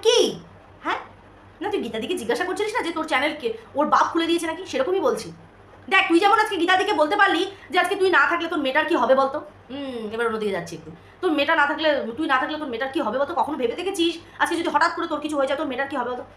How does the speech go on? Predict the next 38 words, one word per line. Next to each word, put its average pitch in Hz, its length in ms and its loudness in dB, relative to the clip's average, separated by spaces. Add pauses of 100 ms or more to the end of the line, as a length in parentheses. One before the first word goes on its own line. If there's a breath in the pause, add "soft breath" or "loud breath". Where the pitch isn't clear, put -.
(180 loud breath)
সত্যি 277 260 -6
কথা, 247 260 -4 (560)
সত্যি 466 340 2
কথা 466 240 4
চিন্তা 359 220 6
হয়, 311 140 4
বিশ্বাস 359 280 2
কর। 370 160 4 (200)
এই 240 120 -10
কথাটা 320 220 4
আমি 330 160 4
ধ্রুব 302 260 -2
সত্য, 359 260 -2
তোর 339 180 -6
কথার 311 160 2
সাথে 320 200 -2
আমি 294 120 0
একদম 285 240 -2 (260 loud breath)
হান্ড্রেড 269 240 2
অ্যান্ড 302 180 2
টেন 302 100 0
পার্সেন্ট 320 260 2
আমি 311 100 -6
সহমত 294 300 0
পোষণ 339 200 -4
করি - 200 0 (340)
যে, 320 360 0 (220)
আম, 208 680 -4 (100)
আমাদের 320 320 2
যদি 330 160 -2
সত্যি 349 280 -4
কিছু 381 200 -2
হয়ে 269 160 2
যায়, 208 180 -2 (160)
আমাদের 349 220 -4
বাচ্চাগুলোর 330 420 -6
কি 254 100 -8
হবে? - 200 -8